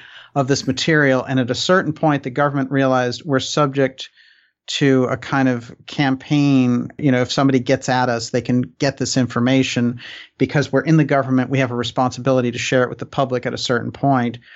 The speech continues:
What we need to do is make it so that it is completely in private hands, and that they moved in the Eisenhower administration, especially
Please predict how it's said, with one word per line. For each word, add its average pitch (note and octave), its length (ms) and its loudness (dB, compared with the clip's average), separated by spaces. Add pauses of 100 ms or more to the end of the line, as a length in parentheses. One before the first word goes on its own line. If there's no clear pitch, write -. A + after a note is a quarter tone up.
(180)
What C3+ 140 2
we C3+ 100 2
need C#3+ 240 6
to C#3 100 0
do B2+ 600 2 (220)
is B2 180 0
make D3 300 2
it C3 180 0
so C#3 160 0
that B2 160 0
it A#2 160 -4
is B2 140 -4
completely C#3 640 2
in C3 340 2
private C#3 400 0
hands, G#2+ 560 -8
and C3 100 4
that B2 140 0
they C3 100 2
moved C#3+ 640 4 (300)
in F#3 100 4
the E3+ 100 6
Eisenhower D3 480 2
administration, C3 720 -2
especially B2+ 720 -2